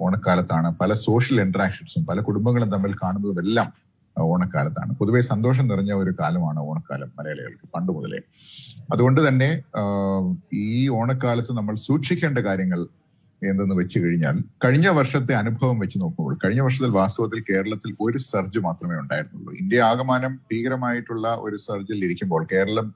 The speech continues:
കേരളത്തിൽ കേസുകൾ വളരെ കുറവായിരുന്നു എന്നുള്ളത് നമുക്കറിയാം തുടക്കത്തിൽ. എന്നാൽ കേരളത്തിൽ ഒക്ടോബർ മാസത്തിലായിരുന്നു ഏറ്റവും അധികം കേസുകൾ ഉണ്ടായത്. ഒക്ടോബർ മാസത്തിന് നമുക്കറിയാം,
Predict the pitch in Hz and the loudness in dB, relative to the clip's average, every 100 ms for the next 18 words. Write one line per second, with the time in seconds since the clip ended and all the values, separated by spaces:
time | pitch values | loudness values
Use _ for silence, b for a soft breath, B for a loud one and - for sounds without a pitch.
0 | - 98 104 110 117 113 107 104 - 117 | -2 0 2 0 2 2 2 0 2 2
1 | 95 87 107 110 90 98 101 95 90 85 | 2 2 0 0 0 2 2 0 -2 -2
2 | 80 80 73 71 69 - 90 92 - - | -4 -4 -4 -4 -6 -2 -2 0 -2 -4
3 | - _ B B B B B 123 131 135 | -6 _ B B B B B 4 6 4
4 | 120 123 127 143 151 127 - - 175 175 | 4 4 4 4 4 2 0 2 4 4
5 | 180 131 110 104 101 104 87 85 85 92 | 4 2 0 -2 -4 -2 0 0 0 0
6 | 90 85 - 120 98 85 92 - - 113 | -2 -4 -2 0 0 -2 -2 -2 -2 -4
7 | - - 71 67 57 57 - - _ B | -2 -2 -2 -2 -2 -2 -4 -12 _ B
8 | B 95 92 113 117 117 110 110 117 123 | B -4 2 4 4 4 2 0 0 2
9 | 120 127 127 117 127 131 | 2 4 4 4 2 0